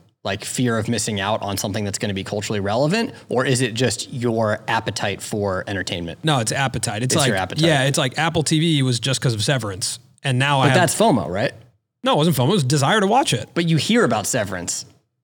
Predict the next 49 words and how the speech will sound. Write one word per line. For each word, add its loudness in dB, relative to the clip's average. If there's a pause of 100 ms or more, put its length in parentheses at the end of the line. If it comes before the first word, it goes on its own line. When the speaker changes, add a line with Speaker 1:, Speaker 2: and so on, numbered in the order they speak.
(440)
Speaker 1:
And 2
Speaker 2:
Sure. 6
Speaker 1:
you're 6
like, 0 (140)
"Okay, 4
well, 4
now 2
I 0
need 2
Apple 2
T -2
V 2
'cause -2
I 2
have 0
to 2
watch 4
Severance -2
because 0
everyone's 4
talking 0
about 0
Severance." -2 (680)
Speaker 2:
Yeah. 2 (460)
But -2 (100)
Speaker 1:
Maybe 8
it's 4
Speaker 2:
like, 2
Speaker 1:
a 6
mix 4
Speaker 2:
I 4
Speaker 1:
of 4
Speaker 2:
don't 4
Speaker 1:
both. 2 (100)
Speaker 2:
have 0
that 2
level 2
of 0
fomo. 2
Like -2
Game 2
of 2
Thrones. 2
I 0
didn't 0
watch 0
Game -4
of -6
Thrones. -4